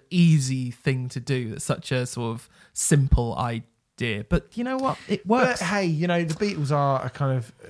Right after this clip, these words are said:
Speaker 2: they're the s-, when I talk about s-, simplicity in, in music and it actually, it being all right just to write, you know, Hey Jude. Hey Jude's actually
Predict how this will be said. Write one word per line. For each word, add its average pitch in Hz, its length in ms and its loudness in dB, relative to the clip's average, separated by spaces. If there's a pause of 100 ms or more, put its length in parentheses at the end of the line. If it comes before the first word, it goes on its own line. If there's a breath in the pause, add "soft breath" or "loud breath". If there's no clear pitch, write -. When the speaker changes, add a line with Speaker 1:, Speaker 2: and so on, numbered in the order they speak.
(120)
Speaker 2:
they're 135 880 0
the 123 80 -4
s-, - 140 -6
when 165 100 -2
I 160 80 2
talk 147 220 -2
about 120 440 -2
s-, - 220 -18
simplicity 127 760 -4
in, 120 160 -4 (200)
in 120 220 -4
music 113 400 -2
and 113 80 -4
it - 80 -8
actually, - 420 -8 (240 loud breath)
it 117 140 -10
being 120 180 -2
all 113 80 0
right 120 260 -2
just - 220 -16
to 117 80 -8
write, 113 240 -6
you 170 60 -6
know, 113 100 -6
Hey 143 240 -4
Jude. 117 380 -4 (120)
Hey 392 200 -6
Jude's 220 240 -2
actually 120 340 -6